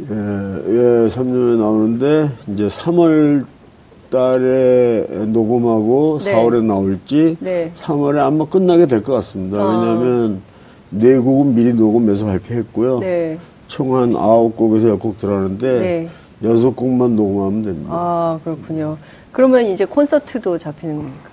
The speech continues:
Speaker 1: 그렇죠.
Speaker 2: 네.
Speaker 1: 저희는 계속 공연을
Speaker 2: 음.
Speaker 1: 이제, 어, 여러 가지,
Speaker 2: 음.
Speaker 1: 어, 어, 어, 뜻이 있어서
Speaker 2: 음.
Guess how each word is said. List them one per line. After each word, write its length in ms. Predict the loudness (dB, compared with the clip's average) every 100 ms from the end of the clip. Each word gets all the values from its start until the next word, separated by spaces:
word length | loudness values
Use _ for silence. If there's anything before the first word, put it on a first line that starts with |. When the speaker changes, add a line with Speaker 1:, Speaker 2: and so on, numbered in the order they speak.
| -20 -20 -4
Speaker 1:
그렇죠. 640 | -2 0 -4 -4 -2 -2
Speaker 2:
네. 80 | 0
Speaker 1:
저희는 400 | 0 2 0 -2
계속 380 | -2 0 0 0
공연을 760 | 2 4 4 4 2 2 0 -2
Speaker 2:
음. 220 | -4 -4
Speaker 1:
이제, 580 | -2 -2 -4 -8 -12 -8
어, 400 | -6 -4 -6 -8 -12 -20 -20 -14 -4
여러 260 | 0 2 4
가지, 460 | 4 2 0 0 -4 -14
Speaker 2:
음. 280 | -14 -14 -14 -18 -12
Speaker 1:
어, 1080 | -6 -6 -6 -6 -8 -8 -6 -6 -6 -6 -8 -12 -18 -12
어, 40 | -6 -4
어, 60 | -2
뜻이 280 | 0 2
있어서 580 | 0 0 -2 -2 -2 -4
Speaker 2:
음. 220 | -8 -12